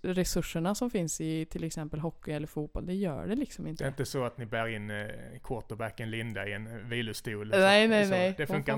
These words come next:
Speaker 2: inte så.
Speaker 1: fasen gå själv.
Speaker 2: <laughs> Och landslagsdrömmen har jag läst i andra intervjuer.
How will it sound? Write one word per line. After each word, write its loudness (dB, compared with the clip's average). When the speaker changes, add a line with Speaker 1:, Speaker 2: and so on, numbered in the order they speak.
Speaker 2:
inte 4
så. 2
Speaker 1:
fasen 0
gå 0
själv. -4
Speaker 2:
<laughs> -16
Och 0
landslagsdrömmen 0
har -4
jag 2
läst 0
i 0
andra 0
intervjuer. 0